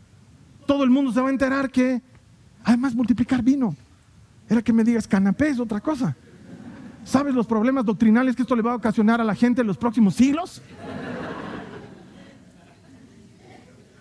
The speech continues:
Los infinitos debates sobre el, si el vino tenía alcohol o no.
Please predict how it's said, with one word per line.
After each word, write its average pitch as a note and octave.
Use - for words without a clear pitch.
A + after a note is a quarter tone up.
Los G#3+
infinitos D4
debates B3+
sobre A#3+
el, G#3
si A3+
el G#3+
vino C#4
tenía A#3+
alcohol B3
o A#3
no. D#4